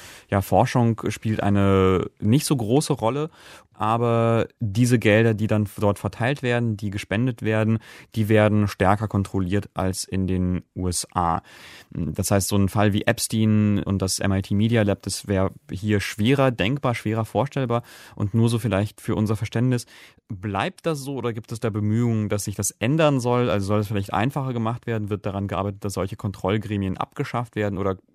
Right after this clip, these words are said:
ist eigentlich alles ganz gut so gerade?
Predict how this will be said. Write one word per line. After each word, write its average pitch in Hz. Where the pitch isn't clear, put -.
ist -
eigentlich 95
alles 95
ganz 90
gut 110
so 95
gerade? -